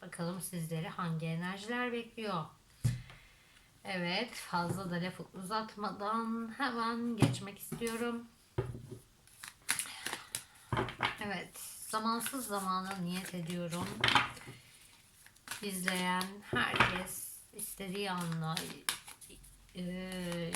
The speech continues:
gönül rahatlığıyla bu videoları izleyebilir arkadaşlar. Aynı zamanda hangi burcunuzu dinlediğinizin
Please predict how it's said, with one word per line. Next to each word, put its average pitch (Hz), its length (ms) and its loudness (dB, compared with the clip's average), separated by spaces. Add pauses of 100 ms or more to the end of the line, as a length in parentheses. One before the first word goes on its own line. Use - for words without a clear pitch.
(180)
gönül 220 320 0
rahatlığıyla 170 840 2 (640)
bu 240 100 2
videoları 165 520 2
izleyebilir 196 840 2
arkadaşlar. 170 920 0 (640)
Aynı 226 320 2
zamanda 165 600 0
hangi 226 420 2
burcunuzu 165 500 0
dinlediğinizin 185 920 0